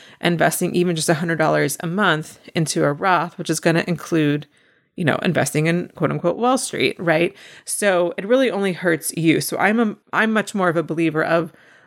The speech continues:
let's you know, let's join the system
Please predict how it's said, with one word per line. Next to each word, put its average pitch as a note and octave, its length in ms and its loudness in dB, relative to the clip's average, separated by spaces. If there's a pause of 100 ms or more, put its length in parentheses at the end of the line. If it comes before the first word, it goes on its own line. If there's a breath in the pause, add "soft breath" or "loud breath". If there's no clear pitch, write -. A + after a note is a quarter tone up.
let's - 460 0 (600)
you F3+ 100 0
know, D#3+ 140 2
let's D#3+ 300 2 (120)
join F3 260 0
the C4 80 2
system F#3+ 640 0